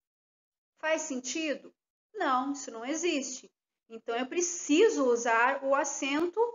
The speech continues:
circunflexo pra indicar, pra eu fazer a entonação correta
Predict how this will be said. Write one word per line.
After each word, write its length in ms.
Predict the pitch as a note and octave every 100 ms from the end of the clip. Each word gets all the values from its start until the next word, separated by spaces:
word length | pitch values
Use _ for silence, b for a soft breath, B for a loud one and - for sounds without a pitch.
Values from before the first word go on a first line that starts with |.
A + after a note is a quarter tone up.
| - _ _
circunflexo 1080 | - - C#4 C4+ E4+ F4 - A#3 G#3+ - D#4
pra 200 | C#4+ B3+
indicar, 760 | B3 B3+ C#4+ - A#3+ A#3 E4+ C5 - _
pra 140 | C4 B3
eu 240 | C4 D#4+ -
fazer 280 | C4 C4
a 60 | C4
entonação 800 | C#4+ C#4+ C#4+ C4+ C#4 - D4 G#4
correta 800 | A#4 A#4 E4+ A#3+ A#3+ - D#4